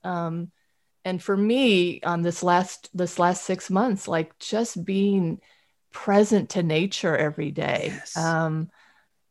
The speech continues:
Speaker 1: just the birds and the, you know,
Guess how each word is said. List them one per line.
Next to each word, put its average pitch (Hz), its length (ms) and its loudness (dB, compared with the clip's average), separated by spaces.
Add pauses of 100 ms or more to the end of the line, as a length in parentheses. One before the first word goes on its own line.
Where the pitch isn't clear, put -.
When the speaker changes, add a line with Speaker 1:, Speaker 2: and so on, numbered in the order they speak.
Speaker 1:
just 175 300 -4
the 170 80 0
birds 190 880 2
and 160 680 -2
the, 156 560 0
you 175 140 -4
know, 156 300 -2